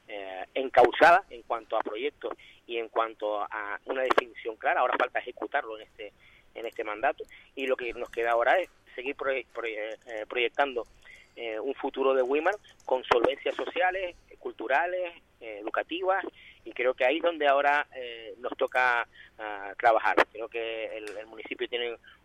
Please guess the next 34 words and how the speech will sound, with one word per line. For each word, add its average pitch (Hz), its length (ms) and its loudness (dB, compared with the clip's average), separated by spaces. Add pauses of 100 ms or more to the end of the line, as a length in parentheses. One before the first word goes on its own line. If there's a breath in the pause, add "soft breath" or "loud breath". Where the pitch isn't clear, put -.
un, 110 380 -8
un, 104 640 -12 (340)
una 113 540 6
amplia 127 380 2
mejoría 123 520 0 (300 soft breath)
en 117 100 -10
determinadas 113 680 -2
circunstancias, 127 580 -4
y 147 80 0
es 139 60 2
lo 139 100 2
que 127 160 -4
le 120 140 0
hemos 127 200 -4 (320 soft breath)
mostrado 123 800 2
al 107 300 -8
Cabildo, 120 420 -8 (480 soft breath)
siempre 220 320 -2 (180)
con, 160 300 0 (400)
mm, 120 380 -12
y 131 100 -10
con 131 240 2
la 143 140 4
prioridad 135 640 -2 (500 soft breath)
de 127 160 -4
mejorarle 147 640 0
la 131 100 -2
vida 156 180 -4
a - 20 -2
las - 100 -4
personas. 139 420 -6 (120)
Las 120 160 -6
infraestructuras 131 480 0
también, 185 340 0